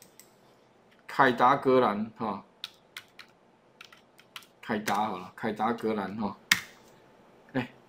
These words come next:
没有。所以呢，如果没有的话呢，那这个地方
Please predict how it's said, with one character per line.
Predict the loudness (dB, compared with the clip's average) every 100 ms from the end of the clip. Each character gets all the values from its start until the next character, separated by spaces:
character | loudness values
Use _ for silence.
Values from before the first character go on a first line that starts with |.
| -4
没 | 4 6 6
有。 | 4 2 -2
所 | 4
以 | 6
呢， | 8 10
如 | 12
果 | 12
没 | 12 10
有 | 10
的 | 10
话 | 12 12
呢， | 10 4 2 -6 -20 -20 -20 2
那 | 4
这 | 6
个 | 6
地 | 6 8
方 | 6 6